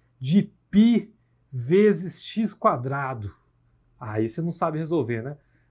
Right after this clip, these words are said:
É, dá, dá um trabalho, mas a solução continua sendo igual a zero, tá?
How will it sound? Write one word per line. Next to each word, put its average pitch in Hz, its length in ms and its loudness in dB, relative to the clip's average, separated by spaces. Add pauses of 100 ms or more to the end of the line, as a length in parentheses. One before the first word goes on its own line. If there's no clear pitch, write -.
É, 113 180 -2
dá, 123 200 2
dá 143 120 -2
um 180 100 -4
trabalho, 196 540 -2
mas 202 280 -10
a 190 60 -14
solução 175 440 -8
continua 170 400 -14
sendo 175 200 -12
igual 180 160 -4
a 208 40 -2
zero, 127 260 -8 (340)
tá? 233 260 0